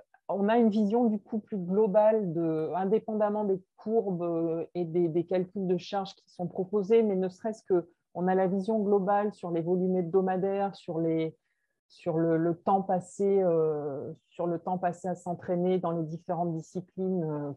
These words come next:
qu'on, qu'on a, qu'on leur propose. Donc, c'est vrai qu'en ça, ça permet d'avoir,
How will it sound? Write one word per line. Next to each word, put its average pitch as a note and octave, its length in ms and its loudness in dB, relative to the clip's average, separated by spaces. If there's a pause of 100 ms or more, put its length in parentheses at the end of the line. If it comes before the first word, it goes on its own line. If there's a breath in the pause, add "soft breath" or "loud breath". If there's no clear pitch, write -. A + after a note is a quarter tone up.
qu'on, D3 120 -10
qu'on D#3 220 -8
a, D3 200 -6
qu'on D3 140 -10
leur D3+ 180 -10
propose. A3+ 500 0
Donc, E3+ 220 -4
c'est F3+ 140 -4
vrai E3 160 -8
qu'en E3+ 180 -8
ça, A3+ 240 -4
ça F#3 160 -8
permet F3 360 -4
d'avoir, D#3+ 560 -4